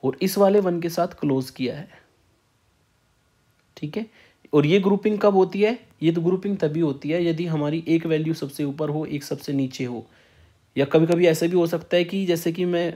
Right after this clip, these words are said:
एग्जांपल्स के तौर पर बताता हूँ, एक वन यहाँ पर लिखा है, एक वन यहाँ पर लिखा है, ठीक है? तो हम इसकी ग्रुपिंग ऐसे ओपन कर देंगे, इधर से क्लोज कर देंगे,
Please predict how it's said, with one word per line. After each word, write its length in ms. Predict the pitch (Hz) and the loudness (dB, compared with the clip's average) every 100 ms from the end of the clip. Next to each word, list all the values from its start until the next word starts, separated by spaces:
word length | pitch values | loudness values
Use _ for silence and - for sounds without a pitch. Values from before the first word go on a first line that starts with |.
| - | -8
एग्जांपल्स 460 | 147 139 139 147 147 | -6 -2 -2 -2 -4
के 100 | 151 | -6
तौर 160 | 143 139 | -6 -4
पर 100 | 139 | -4
बताता 380 | 135 131 - | -4 -6 -4
हूँ, 80 | 147 | -4
एक 240 | 151 160 165 | 0 0 0
वन 140 | 170 | 0
यहाँ 260 | 160 139 127 | 0 -2 -4
पर 80 | 139 | -4
लिखा 300 | 143 - 147 | -4 -4 -4
है, 260 | 147 165 _ _ _ _ _ _ - | -4 -8 _ _ _ _ _ _ -2
एक 160 | 160 160 | 0 0
वन 180 | 170 160 | 0 0
यहाँ 200 | 127 120 | -2 -6
पर 160 | 131 | -6
लिखा 340 | 120 120 - 127 | -6 -8 -10 -10
है, 180 | 120 - _ _ _ _ _ _ _ _ | -10 -18 _ _ _ _ _ _ _ _
ठीक 180 | - 160 | -10 -6
है? 120 | 220 - - - - | -6 -8 -20 -20 -4
तो 80 | 151 | -2
हम 300 | 170 190 - - | 0 -2 -4 -6
इसकी 300 | 165 - 196 | -6 -6 -4
ग्रुपिंग 540 | 165 160 160 175 175 165 147 | 0 0 0 -2 -4 -4 -4
ऐसे 260 | 143 - | -2 -2
ओपन 300 | 151 147 156 | -2 -2 -4
कर 180 | 147 151 | -2 -4
देंगे, 280 | 151 165 165 | -2 -4 -4
इधर 180 | 165 156 | 0 0
से 180 | 151 160 | 0 -6
क्लोज 300 | 160 131 127 | -4 -6 -6
कर 160 | 127 120 | -10 -10
देंगे, 340 | 127 127 | -10 -10